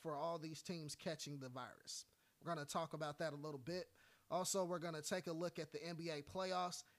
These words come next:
Is there a clear-cut favorite to win it all? X F L is being revived because of The Rock, Dwayne Johnson. Of course, him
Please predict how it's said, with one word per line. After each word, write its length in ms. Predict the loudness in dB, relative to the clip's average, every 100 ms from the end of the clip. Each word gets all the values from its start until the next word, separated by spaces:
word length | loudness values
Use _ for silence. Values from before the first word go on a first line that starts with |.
| _
Is 160 | 6 8
there 180 | 6 4
a 60 |
clear-cut 540 | 2 0 0 2 2 4
favorite 320 | 0 0 -2
to 80 | -6
win 260 | -2 0 2
it 120 | 6
all? 360 | 8 8 8 2 -20 -20 -20 _ 4
X 220 | 6 6
F 180 | 4 8
L 220 | 8 8
is 80 | 6
being 260 | 4 4 4
revived 640 | 2 4 6 6 4 -2 -8
because 460 | -2 2 4 4 2
of 260 | 0 0
The 100 | -2
Rock, 300 | 2 4 2 2
Dwayne 360 | 0 0 0 0
Johnson. 560 | 2 2 0 0 -2
Of 80 | -4
course, 380 | 0 2 2 2
him 280 | 2 0